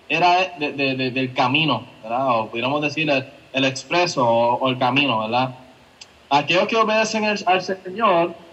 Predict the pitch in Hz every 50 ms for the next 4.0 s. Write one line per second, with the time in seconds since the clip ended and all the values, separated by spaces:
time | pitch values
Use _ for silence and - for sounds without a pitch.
0 | - - 170 170 185 196 208 208 208 202 196 - 156 165 175 185 190 185 196 196
1 | 190 185 202 208 208 196 185 190 196 - 202 196 185 202 214 220 196 180 185 180
2 | - - - - - - - _ _ 135 139 139 139 139 139 139 139 139 135 135
3 | 135 135 135 135 131 - - - - - 143 139 135 135 143 143 151 165 175 170